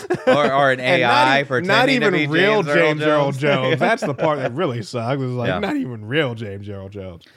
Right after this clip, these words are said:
Speaker 1: Uh, so
Speaker 2: Um,
Speaker 1: this starts out with Obi-Wan and Anakin doing lightsaber training.
Speaker 2: Mm-hmm.
Speaker 1: And I thought it was kinda interesting that they had that kinda interspaced between the whole thing and tied
Speaker 2: Yeah.
Speaker 1: it into the overarching chase that was going on.
Speaker 2: Yep,
Speaker 1: I thought
Speaker 2: yep.
Speaker 1: that was really good writing.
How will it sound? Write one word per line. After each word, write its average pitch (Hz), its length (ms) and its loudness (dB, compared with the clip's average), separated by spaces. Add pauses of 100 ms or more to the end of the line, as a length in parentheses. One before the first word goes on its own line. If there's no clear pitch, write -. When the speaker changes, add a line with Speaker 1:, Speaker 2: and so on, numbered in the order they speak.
(240)
Speaker 1:
Uh, 127 360 2
so 120 120 -4
Speaker 2:
Um, 139 60 -2
Speaker 1:
this 196 120 -4
starts 180 260 -2
out 165 160 2
with 131 120 -4
Obi-Wan 135 680 -2
and 113 200 -6
Anakin 113 640 -4
doing 101 300 -4
lightsaber 98 560 -6
training. 80 460 -14
Speaker 2:
Mm-hmm. 120 440 -8
Speaker 1:
And 123 160 0
I 151 60 0
thought 170 140 -2
it 175 40 -4
was 151 120 -8
kinda 143 200 -2
interesting 117 520 -8
that 101 140 -8
they 107 120 -2
had 104 220 -2
that 101 340 -2
kinda 107 220 -6
interspaced 101 1040 -8 (340)
between 117 380 -8
the 131 100 -4
whole 131 200 0
thing 139 400 -6
and 104 160 -8
tied 110 240 0
Speaker 2:
Yeah. 139 260 0
Speaker 1:
it - 20 -4
into 107 140 -4
the 101 160 -4
overarching 101 720 -4
chase - 600 -12
that 95 120 -6
was 87 160 -14
going 80 340 -12
on. 165 120 -10
Speaker 2:
Yep, 131 260 0
Speaker 1:
I 98 120 -6
thought 107 80 -4
Speaker 2:
yep. 110 80 -2
Speaker 1:
that 98 180 -4
was 95 160 -12
really 95 240 -8
good 82 160 -10
writing. 69 380 -14